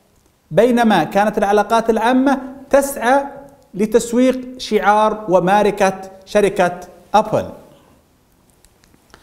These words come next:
أخصائي التسويق يحاولون التعرف على القيمة المناسبة لبيع السلعة، لكن رجال العلاقات العامة التسويقية يقيسون انطباعات الناس ومدى رضاهم عن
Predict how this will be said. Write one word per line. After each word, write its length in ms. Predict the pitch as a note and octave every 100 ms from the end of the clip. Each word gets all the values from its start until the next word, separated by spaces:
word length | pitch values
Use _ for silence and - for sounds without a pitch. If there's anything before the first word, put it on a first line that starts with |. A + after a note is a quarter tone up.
| _ _ - _ _ -
أخصائي 520 | F3+ A#3+ - B3 B3 A#3
التسويق 680 | A#3+ A3+ - A3 B3 A#3+ -
يحاولون 480 | F3+ F#3 G#3 G#3 A3+
التعرف 520 | G#3 G3 G#3 A3 G3+
على 160 | F#3+ F#3
القيمة 520 | F3 A3+ B3 A#3 G#3
المناسبة 760 | G3 F3+ G3+ G#3+ G#3 G3+ G#3+ G#3 - - - _ _ _ D#3+
لبيع 500 | D#3+ A#3 A#3 G#3+ G3
السلعة، 480 | - - A3+ C3+
لكن 320 | C3 E3+ - F3+
رجال 360 | F3+ F#3+ A3
العلاقات 500 | G#3+ G3 F#3+ G3 G3+
العامة 320 | F#3 G3+ G3+
التسويقية 680 | F#3+ F#3+ F3+ F#3+ F#3 A3 A#3
يقيسون 600 | G3 F#3+ F#3+ F#3 A#3 A#3+
انطباعات 600 | G3 F#3 F3+ F#3 F#3 F3+
الناس 340 | F3 F#3+ F#3
ومدى 360 | D#3 G3+ B3 A3+
رضاهم 600 | G#3+ F#3+ G3+ F3+ F#3 F3+ - - -
عن 360 | D#3 F3 F3